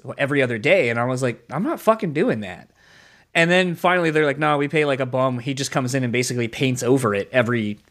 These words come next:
every week." They just painted <laughs> over the walls.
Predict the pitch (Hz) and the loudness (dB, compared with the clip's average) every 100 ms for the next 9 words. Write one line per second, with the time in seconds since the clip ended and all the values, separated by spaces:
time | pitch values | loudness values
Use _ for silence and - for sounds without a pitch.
0 | - 127 120 104 117 - - _ _ _ | -4 -2 -2 -2 -4 -6 -14 _ _ _
1 | _ _ 147 143 - - 170 160 147 - | _ _ -4 -4 -4 0 0 0 -4 2
2 | 240 277 311 - 294 269 - 269 - 277 | 4 6 4 4 2 2 2 2 4 0
3 | - - - | 0 -16 -16